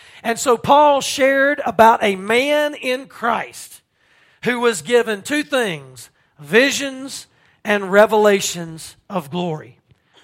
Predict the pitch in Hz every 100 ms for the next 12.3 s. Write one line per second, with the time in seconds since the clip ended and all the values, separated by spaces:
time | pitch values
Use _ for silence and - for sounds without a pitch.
0 | _ - 185 196 240 277 262 220 240 214
1 | 247 - 247 208 208 175 160 139 - _
2 | _ - 247 208 277 214 185 247 294 311
3 | 285 302 277 269 262 185 139 - _ _
4 | _ _ _ _ _ _ _ - 233 233
5 | 220 208 202 196 - 320 320 - 254 202
6 | 175 175 - - 208 190 185 - 262 240
7 | 220 208 170 240 277 202 226 220 143 160
8 | 156 143 196 185 160 214 220 208 208 202
9 | 190 180 143 123 - - - - - -
10 | 233 220 208 254 285 285 262 277 220 170
11 | 170 139 294 285 226 190 170 147 143 -
12 | 208 240